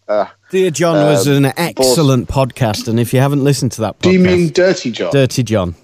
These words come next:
Speaker 1: Sorry, Dirty John. I always call it Dear John. But yeah, it is based on a podcast, and they made it into a, uh,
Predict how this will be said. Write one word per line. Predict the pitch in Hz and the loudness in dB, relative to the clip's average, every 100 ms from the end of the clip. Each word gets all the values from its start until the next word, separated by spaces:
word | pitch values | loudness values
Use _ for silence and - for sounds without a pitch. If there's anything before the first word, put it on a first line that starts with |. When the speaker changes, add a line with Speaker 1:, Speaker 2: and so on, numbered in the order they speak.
| - _ | -20 _
Speaker 1:
Sorry, | - 156 139 131 | -4 0 0 0
Dirty | 113 131 135 131 | -2 -4 -4 -8
John. | 113 113 110 | -8 -6 -4
I | |
always | 127 151 | -4 -4
call | 127 | -8
it | 98 | -8
Dear | 92 90 | -8 -8
John. | 82 87 _ _ - | -8 -12 _ _ -6
But | 120 | -2
yeah, | 143 156 | 2 2
it | 139 | 2
is | 135 135 147 | 0 -2 -2
based | 131 135 117 | -4 -6 -4
on | 107 | -8
a | |
podcast, | 98 104 90 - 95 92 - | -8 -6 -6 -6 -6 -6 -8
and | 101 | -8
they | 101 | -6
made | 104 101 | -2 -2
it | 98 | -2
into | 92 - 95 | -4 -4 -2
a, | 95 92 92 | 0 0 0
uh, | 92 90 90 82 | 0 0 0 -2